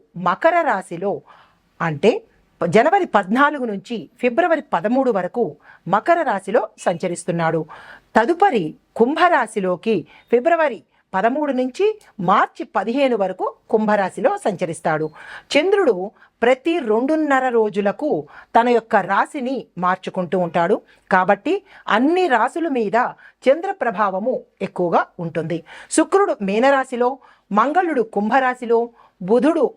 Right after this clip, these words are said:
మకర రాశిలో, గురుడు మేషరాశిలో, శనీశ్వరుడు కుంభరాశిలో, రాహు మేషరాశిలో, కేతు తులారాశిలో, ఇలా గ్రహాలు తమ తమ యొక్క గ్రహస్థితులను మార్చుకుంటూ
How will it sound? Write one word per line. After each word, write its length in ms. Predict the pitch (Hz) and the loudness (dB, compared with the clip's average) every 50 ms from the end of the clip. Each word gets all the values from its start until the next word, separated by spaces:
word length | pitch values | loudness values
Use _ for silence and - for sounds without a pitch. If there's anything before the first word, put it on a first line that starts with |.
| _ 165 | _ -6
మకర 420 | 175 175 160 - - 269 294 285 | -4 -4 0 2 2 2 2 2
రాశిలో, 560 | 277 269 254 247 - 247 233 240 233 240 247 - - - - - _ - 160 180 | 2 0 -2 -4 -4 -4 -2 0 0 0 -2 -6 -14 -20 -20 -20 _ -8 0 2
గురుడు 400 | 247 285 339 349 285 156 - - - _ _ _ - | 2 4 4 2 2 0 -2 -4 -8 _ _ _ -8
మేషరాశిలో, 1040 | 170 180 196 226 302 330 339 311 302 269 247 233 - 233 220 220 220 220 226 233 - _ _ _ _ _ - _ _ - - | -4 0 0 0 2 2 2 2 2 2 -2 -2 -4 -2 -2 0 0 0 -2 -4 -8 _ _ _ _ _ -20 _ _ -2 0
శనీశ్వరుడు 760 | 254 269 320 370 392 - 294 285 247 220 226 254 220 160 - - _ _ _ - | 2 2 2 0 -2 0 2 2 2 2 0 -2 -4 -4 -6 -12 _ _ _ -2
కుంభరాశిలో, 840 | 226 240 285 330 339 311 285 254 240 - 233 214 214 208 208 214 - - - _ _ _ - | 0 2 4 4 4 4 2 0 -2 -4 -4 -4 -2 -2 -4 -6 -10 -16 -20 _ _ _ -2
రాహు 560 | 165 190 214 240 330 339 320 330 254 175 - - _ - | 0 2 2 2 2 0 0 0 0 -2 -4 -6 _ -2
మేషరాశిలో, 840 | 180 175 180 185 - 240 233 240 233 233 233 247 226 233 233 240 247 - - _ _ _ _ - | 0 0 0 2 2 2 2 2 0 0 -2 -2 0 0 0 0 -4 -8 -18 _ _ _ _ -2
కేతు 460 | 247 269 311 330 - 302 214 160 - - _ _ - | 0 0 0 0 0 -2 -2 -2 -4 -10 _ _ 0
తులారాశిలో, 800 | 208 220 247 269 277 277 240 196 185 - - 170 190 185 165 - - _ _ _ - | 2 2 4 2 2 0 -2 -6 -8 -10 -10 -8 -8 -8 -8 -8 -14 _ _ _ -4
ఇలా 380 | 247 269 330 294 220 175 185 208 - - - - _ _ _ _ 208 | 0 2 2 2 2 0 -6 -12 -18 -20 -20 -20 _ _ _ _ -2
గ్రహాలు 760 | 190 196 240 262 302 294 339 349 285 220 208 254 269 220 160 - - _ _ - 269 | 0 2 2 2 2 2 0 0 0 0 0 -2 -4 -6 -6 -8 -14 _ _ -2 0
తమ 120 | 254 254 262 | 0 0 -2
తమ 240 | 262 240 196 220 | -4 -4 -4 -4
యొక్క 280 | 214 202 196 - - 220 190 160 - - - - _ - 165 165 | -4 -6 -8 -4 -4 -4 -4 -4 -6 -12 -20 -20 _ -10 -2 0
గ్రహస్థితులను 800 | 202 202 254 311 311 - _ - 240 226 330 339 370 339 277 - | 0 2 2 0 -2 -4 _ -8 -6 -2 -2 0 0 0 0 -2
మార్చుకుంటూ 1000 | 180 175 175 190 226 - - - 247 - 214 202 180 170 - 254 254 208 151 | 0 0 0 0 0 -2 -4 -6 -4 -4 -4 -4 -4 -2 0 0 2 2 0